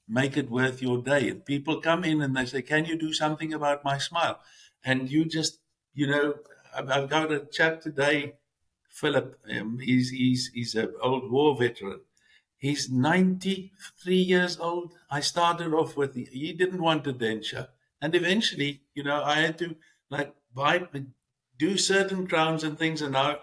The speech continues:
I'm making him a Valplast denture, which is a, a better kind of denture. Hardly, you know, hardly know it's in your mouth.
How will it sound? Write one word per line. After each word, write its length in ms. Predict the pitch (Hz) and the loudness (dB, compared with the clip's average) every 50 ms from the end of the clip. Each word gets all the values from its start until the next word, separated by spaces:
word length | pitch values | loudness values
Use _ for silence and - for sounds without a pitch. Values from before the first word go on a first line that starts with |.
| - - | -6 -4
I'm 140 | 135 135 135 | -4 0 2
making 340 | 139 151 151 - 160 151 147 | 0 0 0 0 -2 -2 0
him 160 | 143 139 131 | 0 0 0
a 80 | 127 110 | 0 0
Valplast 720 | - 98 104 107 120 117 - - 117 113 107 107 - - | 2 2 2 4 2 2 0 0 2 2 2 0 -2 -2
denture, 380 | 98 98 98 98 - 107 104 113 | -2 -2 -2 -2 -2 0 0 2
which 220 | 139 139 - - | 2 0 2 0
is 160 | 156 151 151 | 0 2 4
a, 180 | 151 143 143 - - _ _ _ _ _ _ - - | 2 2 2 -2 -8 _ _ _ _ _ _ -10 -10
a 60 | 160 | -6
better 300 | 151 175 190 185 208 208 | -2 -2 0 0 0 -2
kind 340 | - 185 175 165 170 170 165 | 0 0 0 0 0 -2 -4
of 100 | 147 123 | -2 0
denture. 280 | 127 131 139 135 139 | 0 0 0 2 2
Hardly, 320 | 135 127 139 143 139 139 135 | 2 4 4 2 0 -2 -4
you 140 | 139 139 | -4 -2
know, 160 | 135 135 123 123 | 0 2 2 2
hardly 260 | 131 131 139 135 120 | 2 2 0 -2 -2
know 240 | 110 107 110 117 117 | 0 2 2 4 2
it's 180 | 113 113 - | 2 0 -2
in 80 | 110 110 | -4 -2
your 140 | 110 107 104 | 0 0 2
mouth. 280 | 107 104 98 95 - | 2 0 0 0 -4